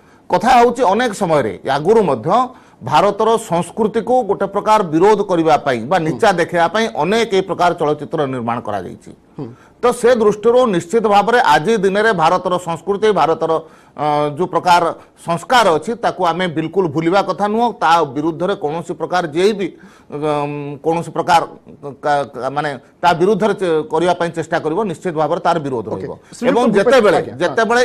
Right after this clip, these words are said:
Speaker 1: ଏ ଫିଲ୍ମର ନାଁଟି ମୁଁ ଶୁଣିଲି,
Speaker 2: ହଁ।
Speaker 1: ମୁଁ ଭାବିଥିଲି ବୋଧହୁଏ ନାଁ ଅନୁସାରେ
Speaker 2: ହଁ।
Speaker 1: ମହିଳାଙ୍କର ଡ୍ରେସ୍ ହେଇଥିବ, କିନ୍ତୁ ଦୁଃଖର ବିଷୟ ହେଉଛି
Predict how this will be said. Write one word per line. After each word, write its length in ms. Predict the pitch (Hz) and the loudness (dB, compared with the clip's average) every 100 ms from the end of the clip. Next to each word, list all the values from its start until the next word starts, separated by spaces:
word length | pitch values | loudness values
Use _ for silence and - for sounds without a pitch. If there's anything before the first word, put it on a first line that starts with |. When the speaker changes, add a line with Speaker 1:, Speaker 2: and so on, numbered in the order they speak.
| 240 | 2
Speaker 1:
ଏ 100 | 208 208 | 0 0
ଫିଲ୍ମର 380 | 175 175 214 220 220 | -4 -2 -2 0 -2
ନାଁଟି 400 | 156 185 202 208 | 0 0 0 -2
ମୁଁ 140 | 196 | -4
ଶୁଣିଲି, 400 | 156 151 117 120 - _ | -6 -8 -6 -10 -14 _
Speaker 2:
ହଁ। 80 | 135 113 - - | -18 -18 -18 -4
Speaker 1:
ମୁଁ 160 | 208 | 0
ଭାବିଥିଲି 480 | 190 160 190 196 220 | 2 2 0 0 0
ବୋଧହୁଏ 440 | 160 190 196 202 214 | 2 2 2 2 0
ନାଁ 320 | 151 165 220 - | 0 2 2 2
ଅନୁସାରେ 520 | 160 190 - 151 120 151 - _ | 0 0 0 -2 -4 -8 -14 _
Speaker 2:
ହଁ। 80 | 123 | -10
Speaker 1:
ମହିଳାଙ୍କର 520 | 131 160 208 202 214 208 | -2 2 4 4 2 -2
ଡ୍ରେସ୍ 360 | 160 170 165 | 0 -2 -2
ହେଇଥିବ, 300 | 147 123 107 87 - _ _ _ | -6 -8 -14 -20 -20 _ _ _
କିନ୍ତୁ 160 | 202 202 | -4 0
ଦୁଃଖର 340 | 196 208 277 247 | -2 0 2 2
ବିଷୟ 220 | 220 202 | 0 0
ହେଉଛି 360 | 180 165 165 | 2 0 -2